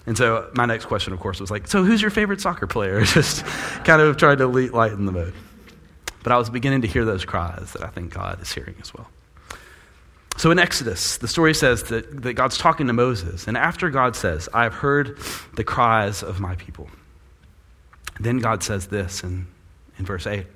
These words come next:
"So I have come down to rescue them from the hand of the Egyptians and to bring them up out of that land into a good and spacious land, a land flowing with milk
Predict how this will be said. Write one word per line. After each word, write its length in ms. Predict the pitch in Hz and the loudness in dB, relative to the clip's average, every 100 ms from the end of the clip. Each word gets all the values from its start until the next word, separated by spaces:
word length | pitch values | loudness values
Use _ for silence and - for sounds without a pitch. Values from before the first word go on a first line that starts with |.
| - - - - - | -20 -20 -20 -20 -18
"So 140 | - 120 | -2 2
I 120 | 135 | 2
have 180 | 151 151 | 2 -2
come 300 | 139 123 110 | -2 0 0
down 340 | 90 82 80 - - _ _ - _ - - | -2 -4 -6 -12 -20 _ _ -20 _ -20 -14
to 140 | - 98 | -6 -2
rescue 420 | 95 - - 87 | -2 -4 -8 -10
them 300 | 85 95 92 - - _ - - _ | -10 -10 -12 -16 -20 _ -20 -20 _
from 160 | - 98 | -8 -6
the 80 | 85 | -2
hand 260 | 123 131 | -2 0
of 80 | 139 | 0
the 100 | 143 | -2
Egyptians 640 | 143 76 - 85 85 - | -4 -8 -10 -10 -10 -10
and 100 | 104 101 | -8 -8
to 60 | |
bring 360 | 98 127 147 143 | -4 -2 -2 -2
them 140 | 147 | -4
up 240 | 110 117 - | -2 -4 -4
out 160 | 117 | -6
of 60 | 117 | -4
that 200 | 113 73 | -8 -8
land 280 | 87 87 98 | -8 -6 -6
into 180 | 107 131 | -4 -4
a 60 | |
good 240 | 113 - 160 | 0 0 0
and 120 | 151 | -2
spacious 400 | 139 123 101 - | -2 -4 -4 -6
land, 160 | 87 | -6
a 60 | 90 | -4
land 360 | 113 139 143 139 | -4 -2 -2 -2
flowing 460 | 117 113 113 113 - - - | 0 2 0 -2 -8 -20 -8
with 180 | 92 87 | -8 -2
milk 360 | 101 101 - | -2 -2 -6